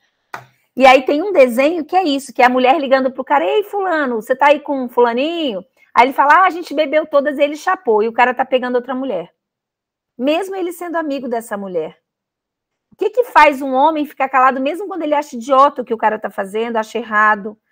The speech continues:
Quando o cara posta a nude de uma ex e ele conhece a ex e acha aquilo ridículo. Ele se cala pra se manter bem avaliado pelos pares. Então, o grande desafio pros homens, em termos de contribuição,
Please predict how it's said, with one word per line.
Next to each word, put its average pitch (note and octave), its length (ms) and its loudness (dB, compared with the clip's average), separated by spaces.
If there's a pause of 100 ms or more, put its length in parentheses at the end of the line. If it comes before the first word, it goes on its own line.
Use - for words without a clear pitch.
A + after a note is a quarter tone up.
(240)
Quando C4 160 0
o C#4+ 60 -4
cara C#4+ 240 6
posta D4 420 2
a B3+ 80 6
nude B3+ 360 -4
de A3+ 100 -10
uma B3 240 -2
ex A#3+ 320 4
e - 20 -6
ele A#3+ 180 2
conhece B3 380 -6
a A#3 80 0
ex A3+ 140 -2
e A#3+ 40 0
acha A#3+ 180 -4
aquilo A#3 260 -8
ridículo. A#3+ 680 -8 (960)
Ele A#3 200 0
se F#4+ 220 -8
cala C4+ 680 2
pra C4 100 -6
se C4 160 -8
manter C4 460 -2
bem C#4+ 200 -6
avaliado A#3 520 -2
pelos A3 340 -10
pares. F3+ 540 -14 (100)
Então, A#3+ 320 -6 (320)
o G3 60 -14
grande D#4+ 320 2
desafio E4 480 -4
pros A3+ 260 -8
homens, A3+ 640 -4
em G#3+ 80 -6
termos A#3 320 2
de A3+ 80 -10
contribuição, A#3 880 -4